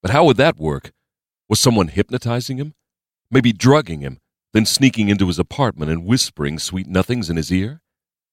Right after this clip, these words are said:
Could this be some massively convoluted revenge plot from someone Brian had put away?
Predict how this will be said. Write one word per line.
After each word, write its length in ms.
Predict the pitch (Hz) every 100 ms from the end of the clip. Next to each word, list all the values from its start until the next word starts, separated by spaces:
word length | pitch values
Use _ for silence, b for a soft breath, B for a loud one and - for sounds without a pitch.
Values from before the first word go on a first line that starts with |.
| _ _ B B
Could 140 | 165
this 180 | 160 170
be 140 | - 127
some 340 | - 104 92
massively 540 | 127 135 - 73 80
convoluted 640 | - 110 107 98 95 92 85
revenge 500 | 90 135 135 90 -
plot 320 | - 71 -
from 180 | - 80
someone 380 | - 101 87 87
Brian 380 | 95 101 78
had 140 | 80 -
put 120 | 90
away? 460 | 80 101 85 64